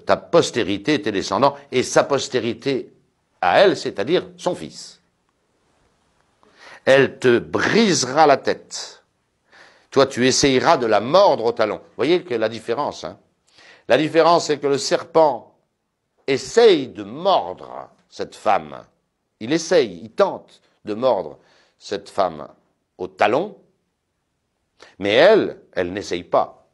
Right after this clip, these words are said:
Elle réussit à lui écraser la tête. Voilà, c'est ce qu'on appelle le, le protévangile, le premier évangile avant, euh, l'évangile de notre Seigneur Jésus-Christ.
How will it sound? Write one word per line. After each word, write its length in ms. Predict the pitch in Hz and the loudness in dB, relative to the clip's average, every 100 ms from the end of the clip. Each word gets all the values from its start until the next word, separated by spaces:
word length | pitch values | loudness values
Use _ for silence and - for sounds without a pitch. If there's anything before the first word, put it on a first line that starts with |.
| _ _ | _ _
Elle 160 | 73 69 | -14 -10
réussit 540 | 92 76 - 107 - _ _ _ _ - | -10 -10 -14 -16 -18 _ _ _ _ -16
à 60 | |
lui 260 | 71 73 - _ - | -12 -12 -12 _ -6
écraser 560 | 147 - 90 80 98 - _ _ | -6 -4 -6 -6 -10 -16 _ _
la 120 | 76 | -10
tête. 340 | - - _ _ _ _ _ - - _ _ _ _ - | -8 -12 _ _ _ _ _ -20 -20 _ _ _ _ 0
Voilà, 420 | 101 101 110 - - | 4 6 6 4 -4
c'est 360 | - - 90 | -18 -8 -8
ce 140 | - - | -8 -12
qu'on 160 | 80 | -12
appelle 300 | 71 98 110 76 | -8 -4 -4 -6
le, 120 | 64 | -10
le 120 | 69 | -14
protévangile, 680 | - 104 104 85 67 69 165 | -10 -8 -6 -8 -10 -10 -8
le 140 | 92 | -8
premier 380 | - 110 107 92 | -6 -6 -6 -6
évangile 460 | 82 69 65 120 113 | -8 -10 -8 -6 -4
avant, 380 | 73 98 104 64 | -4 -6 -10 -12
euh, 140 | 55 | -12
l'évangile 480 | 76 64 65 101 87 | -12 -12 -12 -12 -12
de 120 | 69 | -12
notre 220 | 69 - | -14 -14
Seigneur 300 | 67 67 65 | -14 -14 -14
Jésus-Christ. 460 | 62 52 53 - | -14 -16 -20 -20